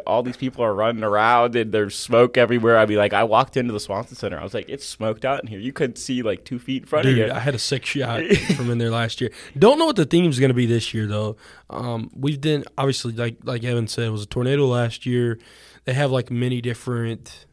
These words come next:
Speaker 2: um, scenarios to take students through. And it was just real neat 'cause it was you and I, our first disaster drill, because obviously
Speaker 1: Yeah.
Speaker 2: the one we were supposed to have our first year here at Piedmont was canceled due to the pandemic. So it, it was pretty neat, to say the
Speaker 1: Yeah,
Speaker 2: least.
Speaker 1: it was, it was very neat.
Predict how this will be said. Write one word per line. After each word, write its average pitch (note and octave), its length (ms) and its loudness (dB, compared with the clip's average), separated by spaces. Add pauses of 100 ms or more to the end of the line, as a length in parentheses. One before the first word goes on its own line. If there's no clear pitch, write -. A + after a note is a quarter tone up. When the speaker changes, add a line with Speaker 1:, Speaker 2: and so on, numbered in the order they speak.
(180)
Speaker 2:
um, C3 360 -14
scenarios A#2+ 600 -2
to A2+ 80 -8
take A#2+ 220 -6
students A#2 380 -6
through. B2 240 -2
And - 340 -12
it E3 80 2
was A#3 100 0
just - 160 -10
real F#3+ 140 4
neat D#3+ 220 0 (100)
'cause C#3 180 2
it F#3+ 120 6
was B2 180 -4
you E3 100 4
and C3+ 100 6
I, D#3+ 360 -2 (120)
our E3 180 2
first E3+ 300 -2
disaster B2 420 -8
drill, B2 180 -2
because B2 240 -6
obviously A#2+ 360 -4
Speaker 1:
Yeah. A2 60 -6 (300)
Speaker 2:
the C#3 60 0
one C#3+ 100 6
we D3+ 80 6
were D3 60 4
supposed - 280 0
to C3 80 -2
have B2 440 2
our A#2+ 140 -2
first C3 320 -2
year C3 120 0
here B2 160 0
at A2+ 60 -8
Piedmont A#2+ 420 -4
was - 120 -12
canceled A#2+ 440 -6
due A2+ 160 -4
to A2 80 -10 (220)
the A#2+ 80 -6
pandemic. A#2 580 -6 (400)
So - 160 -4
it, B2 200 2
it C#3 220 0
was C3+ 140 4
pretty B2 220 2
neat, A2+ 220 -2
to - 60 -20
say A#2+ 140 -6
the A2+ 60 -6
Speaker 1:
Yeah, A2 100 -4
Speaker 2:
least. - 160 -10
Speaker 1:
it F2 80 -8
was, F#2 200 -4
it D#2+ 120 -10
was E2+ 160 -10
very F#2+ 240 -6
neat. E2 240 -10